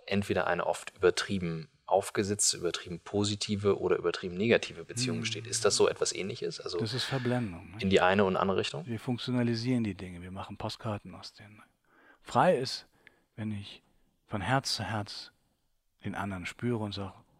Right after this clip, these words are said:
Speaker 2: "Oh, ich glaub, geht's dir gut?" Oder
Speaker 1: Mhm.
Speaker 2: ihn einfach nur so berühre, einfach ohne was zu
Speaker 1: Mhm.
Speaker 2: sagen. Ähm, das ist wahrhaftig, ne? Ich kann aber auch sagen, "Das wird mir jetzt zu viel und, äh, du drehst dich im Kreis.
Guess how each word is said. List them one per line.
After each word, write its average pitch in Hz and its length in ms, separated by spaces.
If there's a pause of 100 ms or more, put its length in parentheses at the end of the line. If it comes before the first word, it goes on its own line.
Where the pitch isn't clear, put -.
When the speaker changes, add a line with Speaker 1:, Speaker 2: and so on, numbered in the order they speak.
(240)
Speaker 2:
"Oh, - 160
ich - 100
glaub, 98 180 (220)
geht's - 280
dir 107 120
gut?" 165 320
Oder 101 240
Speaker 1:
Mhm. 98 220 (180)
Speaker 2:
ihn 107 120
einfach 117 240
nur 113 140
so 104 320
berühre, 117 440
einfach 98 200
ohne 98 220
was 95 160
zu 98 100
Speaker 1:
Mhm. 98 40
Speaker 2:
sagen. 98 420 (960)
Ähm, 107 600 (200)
das 120 200
ist - 340 (300)
wahrhaftig, 117 560
ne? 127 140 (880)
Ich 113 100
kann 127 200
aber 120 160
auch 104 80
sagen, 113 260
"Das 107 160
wird 120 120
mir 113 80
jetzt 98 180
zu 98 100
viel 151 380
und, 107 440
äh, 98 420
du 104 140
drehst 101 280
dich - 140
im 92 80
Kreis. 120 520